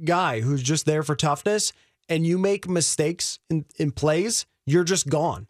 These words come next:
because there's a bunch of other guys who could take that spot. So most of them are making the right play almost every single time. They're not scoring,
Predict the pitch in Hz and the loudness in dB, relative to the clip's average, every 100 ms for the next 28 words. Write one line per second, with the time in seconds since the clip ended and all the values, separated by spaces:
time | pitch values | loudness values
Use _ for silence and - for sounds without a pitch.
0 | _ - 156 180 165 156 151 170 185 170 | _ -2 2 2 2 0 2 0 0 0
1 | 170 160 151 151 147 147 143 - 151 151 | 0 2 0 0 0 -2 -2 0 0 0
2 | 135 - 127 190 - - - - 185 165 | -2 0 0 0 -4 -18 -16 0 2 4
3 | 180 240 - 165 156 156 156 156 151 170 | 2 2 -2 0 0 0 0 0 2 0
4 | 175 196 160 139 143 165 - 143 175 175 | 0 0 0 2 0 0 -6 0 2 2
5 | 127 - 156 196 190 165 170 165 151 156 | -2 0 2 4 0 0 0 0 0 0
6 | 135 - 214 185 123 - _ 175 220 254 | -2 0 0 2 -2 -10 _ 2 4 2
7 | 190 - - 165 208 240 | 0 -4 0 2 2 0